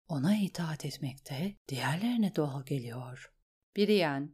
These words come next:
Willow'un göründüğünden fazla olup olamayacağını merak etti.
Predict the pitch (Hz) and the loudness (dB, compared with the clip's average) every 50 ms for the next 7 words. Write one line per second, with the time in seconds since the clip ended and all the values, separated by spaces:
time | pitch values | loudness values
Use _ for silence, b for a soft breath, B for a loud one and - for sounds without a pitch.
0 | _ - 247 277 294 277 240 208 170 160 175 196 196 180 170 160 160 160 160 151 | _ 2 4 6 6 6 6 6 4 2 2 2 2 2 2 0 0 0 -2 -2
1 | 151 147 143 143 151 175 196 196 - 180 160 160 160 160 185 180 165 160 156 - | 0 0 0 2 2 0 0 0 2 2 2 2 2 2 0 2 2 0 0 -2
2 | 147 147 170 220 247 254 240 226 220 240 226 226 226 226 226 226 220 226 226 233 | 0 0 2 4 4 4 4 2 2 2 2 2 2 2 4 4 4 6 4 4
3 | 240 240 - 175 170 - - 147 131 131 131 131 - | 2 0 -2 -4 -6 -4 -4 -4 -4 -4 -4 -8 -12